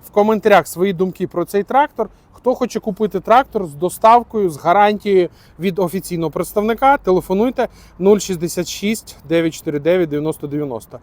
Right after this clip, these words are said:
Також можете приїхати до нас протестувати трактор. Це ви можете зробити в будь-якому з представництв в мережі магазинів "Мотостор". До речі, адреси всіх представництв зазначені на сайті мотостор крапка ком ю а. Я вам з-, дякую за увагу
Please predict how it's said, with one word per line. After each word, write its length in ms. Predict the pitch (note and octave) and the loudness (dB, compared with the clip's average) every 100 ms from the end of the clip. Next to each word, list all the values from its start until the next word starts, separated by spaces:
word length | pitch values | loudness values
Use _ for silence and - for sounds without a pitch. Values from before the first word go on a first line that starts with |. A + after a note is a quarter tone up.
| - - _ | -20 -20 _
Також 340 | B3+ C4+ B3 | 0 2 0
можете 300 | G#3 F#3 - | 0 0 -2
приїхати 500 | E3 F#3+ G#3+ F#3 - | -2 -2 -2 -4 -6
до 120 | D3+ | -4
нас 220 | E3+ A#3+ - | 0 0 -2
протестувати 680 | - D3+ - F3 F3+ E3 | -10 -10 -2 2 2 2
трактор. 400 | F3 A3 - F3 - - - - | 4 4 2 -6 -10 -20 -20 0
Це 140 | G3+ | 2
ви 80 | F#3+ | 4
можете 300 | F#3+ F3 - | 2 0 -4
зробити 520 | C#3+ E3 G#3 A#3 F3+ - - | -4 -2 0 0 -2 -4 -12
в 160 | C3 | -12
будь-якому 500 | B2 G3 F#3 E3+ D#3+ | -6 -2 -2 -2 -6
з 60 | - | -6
представництв 680 | - D#3+ - E3 G#3 - D3+ | -4 -4 -4 0 -2 -2 -6
в 40 | |
мережі 320 | D3 D3 C#3 | -2 -2 -2
магазинів 420 | E3 C#3+ C#3 C#3+ C#3 | -6 -6 -6 -8 -8
"Мотостор". 460 | C3+ C3+ - B2+ - _ _ B2+ | -10 -12 -8 -10 -10 _ _ -2
До 140 | E3+ | 2
речі, 320 | G3+ B3+ G#3 - | 2 0 -4 0
адреси 540 | E3+ F3+ F#3 E3+ - B2+ | 2 4 4 2 0 -12
всіх 240 | - F3 | -10 -10
представництв 520 | - D#3 - F#3 A#3+ | -8 -8 -4 -4 -4
зазначені 500 | E3 C3+ F3+ - C#3 | -4 -4 -6 -6 -12
на 120 | B2+ | -10
сайті 320 | A#2 F3 F#3+ C3+ | -4 -4 -4 -8
мотостор 400 | A#2+ B2+ - D3+ | -12 -8 -6 -6
крапка 100 | - | -6
ком 140 | B2+ | -12
ю 120 | A2+ | -12
а. 20 | G#2+ _ - _ | -14 _ -20 _
Я 180 | E3 G3+ | 4 6
вам 200 | G#3 F#3 | 6 4
з-, 100 | D3+ | -4
дякую 520 | D3+ D3+ F3 - B2+ | 0 4 4 4 -6
за 160 | B2 E3 | 0 2
увагу 540 | E3+ G3 C4+ A#3+ F#3+ | 4 6 6 4 -2